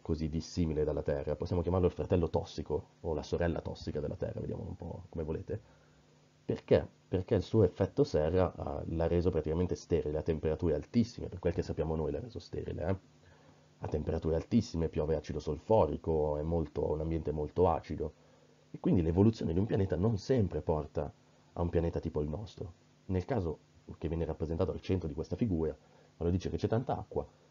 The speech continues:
si forma un water world, un mondo, un mondo di acqua, che è il nostro caso, ci è andata bene, a noi è andata bene fondamentalmente, la Terra e i suoi an-, i suoi organismi viventi sono coevoluti nel tempo e hanno portato a quello che oggi possiamo vedere.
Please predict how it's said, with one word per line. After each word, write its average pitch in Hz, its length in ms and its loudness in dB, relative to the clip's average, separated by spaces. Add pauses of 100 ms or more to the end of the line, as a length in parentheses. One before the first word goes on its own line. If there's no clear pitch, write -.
si - 160 -2
forma 78 560 0
un 101 200 4
water 82 360 2
world, 80 240 0
un 98 140 4
mondo, 92 340 4
un 90 120 2
mondo 92 280 4
di 78 160 -2
acqua, - 400 -4 (720)
che - 120 -4
è - 20 0
il 98 60 4
nostro - 260 0
caso, - 260 -4
ci - 80 -10
è 76 40 -2
andata 76 220 2
bene, - 240 2
a 82 40 -4
noi 78 140 -2
è 76 40 -2
andata 73 280 -4
bene 82 220 2
fondamentalmente, 73 760 -6
la 82 80 -6
Terra 80 360 2 (420)
e - 100 -4
i 76 80 0
suoi 76 400 2
an-, 82 240 -2
i 78 120 -6
suoi 73 300 -4
organismi 87 480 2
viventi 80 340 0
sono 78 220 -6
coevoluti 90 560 4
nel 113 180 2
tempo - 400 -6 (760)
e - 120 -2
hanno 80 180 0
portato - 460 0
a - 20 0
quello 78 240 -4
che - 80 -4
oggi 76 240 -2
possiamo 76 360 -6
vedere. 73 380 -4